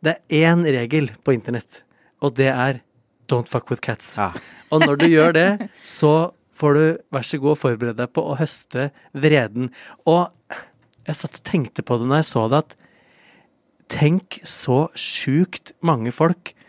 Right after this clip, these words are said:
Speaker 1: som sitter på internett dagen lang, natta lang, og har fint lite å ta seg til. Og det overrasket meg også i, i serien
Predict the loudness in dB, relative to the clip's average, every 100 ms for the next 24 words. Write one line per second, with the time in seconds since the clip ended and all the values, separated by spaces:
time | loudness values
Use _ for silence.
0 | _ _ -12 -10 -8 -12 _ -2 -2 -4
1 | -10 -8 -8 -4 -2 -2 -10 _ _ _
2 | _ -4 0 2 2 0 0 0 -2 -6
3 | -14 -4 -4 -4 -2 2 2 2 -2 _
4 | -20 -20 -20 _ _ _ -2 -2 2 2
5 | 2 -2 _ _ _ _ -6 -2 -2 0
6 | -2 0 -4 -2 -2 -2 -4 -2 -4 -10
7 | _ _ _ _ _ 2 4 2 -2 _
8 | _ _ _ _ _ _ _ _ -2 2
9 | 2 2 0 -2 0 0 0 -4 -2 -2
10 | -4 -10 _ -8 -4 -2 0 -2